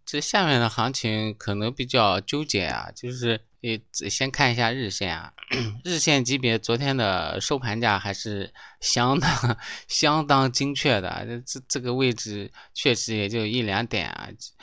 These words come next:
但是不管，呃，它还是在上去了啊。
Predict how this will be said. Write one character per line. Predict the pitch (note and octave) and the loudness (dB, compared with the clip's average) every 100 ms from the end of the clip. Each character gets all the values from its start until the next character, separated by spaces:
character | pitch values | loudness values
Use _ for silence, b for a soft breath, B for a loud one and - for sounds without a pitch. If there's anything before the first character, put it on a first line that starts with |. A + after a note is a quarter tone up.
| B B _ - | B B _ 4
但 | C#3+ | 6
是 | B2+ C#3+ A#2+ F#2+ C2 - | 6 2 0 0 -4 -6
不 | C3+ | 0
管， | A#2 F2 C#2+ _ - - - | 2 0 -2 _ -20 -18 -8
呃， | G2 | -8
它 | - C#3+ | 2 2
还 | A2+ A2+ | 4 2
是 | - A2+ | 2 0
在 | A2+ G#2 | 0 2
上 | - C#3 G2 | 4 4 2
去 | - | -6
了 | - | -10
啊。 | - - | -10 -12